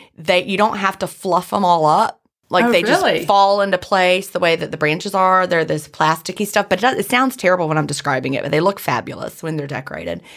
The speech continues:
Speaker 1: But the best thing about them is they have a little button, and if you click it, it goes from clear lights to colored lights. You can change it.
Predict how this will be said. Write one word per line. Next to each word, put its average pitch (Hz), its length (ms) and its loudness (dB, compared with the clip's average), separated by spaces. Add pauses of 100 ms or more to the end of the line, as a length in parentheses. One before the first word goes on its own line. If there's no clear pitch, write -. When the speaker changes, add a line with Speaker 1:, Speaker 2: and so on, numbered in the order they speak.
(300)
Speaker 1:
But 185 180 0
the 165 100 0
best 220 380 -2
thing 247 220 0
about 151 340 0
them 226 160 0
is 233 260 0 (280)
they 170 100 2
have 180 220 0
a 196 40 0
little 170 220 2
button, 170 380 -2
and 175 100 -2
if - 100 -10
you 151 60 -10
click - 360 -2
it, - 300 0 (360)
it 190 140 -4
goes 170 220 0
from 147 200 -4
clear 240 360 0
lights 226 520 0
to - 100 -10
colored 165 460 0
lights. - 720 -10 (240)
You 175 100 -6
can 156 160 -4
change 165 400 -2
it. - 160 -8